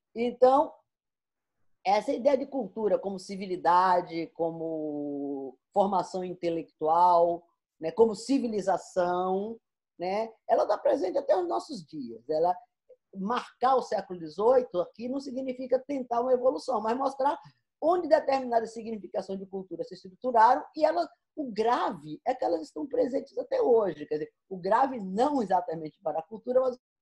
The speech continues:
o grave desafio para a compreensão.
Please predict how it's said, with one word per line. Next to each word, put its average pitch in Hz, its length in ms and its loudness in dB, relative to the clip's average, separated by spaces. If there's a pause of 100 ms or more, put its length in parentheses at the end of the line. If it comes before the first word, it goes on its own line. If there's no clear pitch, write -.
(480)
o 269 60 -12
grave 208 400 2
desafio 202 680 -6
para 214 200 -4
a 196 60 -10
compreensão. 190 640 -8